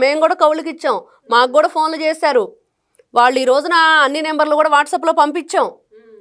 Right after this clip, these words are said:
Speaker 1: ఇదిగో పాస్‌బుక్ నెంబరు, ఇదిగో ఆధార్ నెంబరు, ఈ పేరున ఇదిగో ఈ పొలం రిజిస్టర్ అయ్యి ఉంది అని చెప్పి. కూటమి ప్రభుత్వం దానికి తగ్గట్టుగా మరి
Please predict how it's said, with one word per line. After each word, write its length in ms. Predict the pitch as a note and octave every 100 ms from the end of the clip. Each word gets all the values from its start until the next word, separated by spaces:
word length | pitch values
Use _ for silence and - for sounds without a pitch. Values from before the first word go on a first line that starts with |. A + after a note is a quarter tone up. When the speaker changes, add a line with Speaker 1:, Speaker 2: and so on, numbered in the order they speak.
| C4+
Speaker 1:
ఇదిగో 200 | C#4 F4+ F4+
పాస్‌బుక్ 420 | D4 D#4 D4 D4+ C#4
నెంబరు, 280 | C4 C4 D#4+ F4
ఇదిగో 220 | C4+ D4 E4 D4+ - _ _ -
ఆధార్ 240 | C#4 D#4 C#4
నెంబరు, 280 | C4 B3 D4 A#4 - _ - C4+
ఈ 60 | C#4+
పేరున 260 | D4 D#4+ D#4+
ఇదిగో 160 | C#4 D4+
ఈ 40 | C#4
పొలం 180 | C#4 D4+ C#4+
రిజిస్టర్ 340 | C4 D4+ D4 C#4
అయ్యి 120 | B3+
ఉంది 160 | B3 C#4+
అని 120 | C4+ A#3
చెప్పి. 240 | A3+ F#3 - _ _ _ _ _ -
కూటమి 300 | F#4 G4+ F4+
ప్రభుత్వం 400 | E4+ E4+ E4+ A4 F#4 F#4 F4
దానికి 280 | D#4+ E4 F4 D4
తగ్గట్టుగా 480 | C#4 E4 F4+ F#4 A4+ C#5+ _ _ _
మరి 180 | D#4 D#4